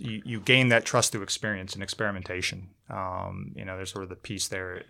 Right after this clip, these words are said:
towards the end of the article where, you know, that sort of human-machine pairing, you need to begin to experiment. You know, I don't have the answer of what is the right pairing. I don't, I don't know if I have the, the right idea of what is the right process, but now is the time to experiment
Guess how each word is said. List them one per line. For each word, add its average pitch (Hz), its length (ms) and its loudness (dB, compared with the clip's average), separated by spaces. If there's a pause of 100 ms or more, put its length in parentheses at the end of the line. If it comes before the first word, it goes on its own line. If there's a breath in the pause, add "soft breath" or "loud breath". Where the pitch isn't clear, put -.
towards 101 260 -4
the 92 140 -6
end 92 140 -4
of 90 60 -8
the 92 80 -6
article 92 440 -4
where, 92 420 -6
you 113 80 -6
know, 90 140 -10
that 95 160 -8
sort 92 160 -10
of 87 80 -14 (240)
human-machine 117 760 4
pairing, 98 440 0 (120)
you 120 80 -6
need 120 140 0
to 120 40 0
begin 120 240 4
to 113 80 0
experiment. 104 560 2 (200)
You 95 80 -10
know, 92 160 -8
I 113 140 6
don't 156 220 6
have 131 180 8
the 117 120 6
answer 117 320 4
of 98 80 0
what 110 120 2
is 98 120 0
the 101 100 0
right 101 320 2 (300)
pairing. 104 380 0
I 98 80 2
don't, 107 140 0
I - 20 -2
don't 104 100 -2
know 104 80 0
if 107 100 -2
I 107 60 2
have 101 120 -6 (220)
the, 101 280 -8
the 107 100 -2
right 107 140 4
idea 104 220 2
of 98 100 -2
what 107 100 2
is 101 120 0
the 98 60 -2
right 98 200 0
process, - 580 0 (480 loud breath)
but 101 120 -2
now 117 200 6
is 120 80 4
the 120 80 2
time 110 260 0
to 107 100 -10
experiment 101 600 -4